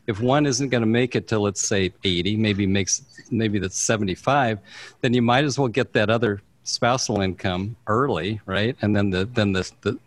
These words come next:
whatever spouse survives the other one gets the higher benefit. So that could be a reason why you wouldn't do it both at age seventy.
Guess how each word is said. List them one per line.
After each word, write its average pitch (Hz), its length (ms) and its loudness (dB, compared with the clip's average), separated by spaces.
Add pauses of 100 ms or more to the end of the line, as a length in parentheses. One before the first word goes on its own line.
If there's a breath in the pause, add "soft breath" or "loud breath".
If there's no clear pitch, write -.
(120)
whatever 139 400 4
spouse 123 420 2
survives 110 440 0
the 98 140 0
other 117 180 0
one 87 120 0
gets 104 220 -2
the 90 120 -4
higher 98 260 0
benefit. 92 480 -4 (300)
So 117 160 0
that 135 200 2
could 160 140 0
be 147 100 2
a 104 80 4
reason 95 340 0
why 95 160 2
you 95 160 0
wouldn't 98 260 0
do 104 120 0
it 92 200 -8
both 104 280 -2
at 101 80 0
age 90 160 -2
seventy. 87 460 -4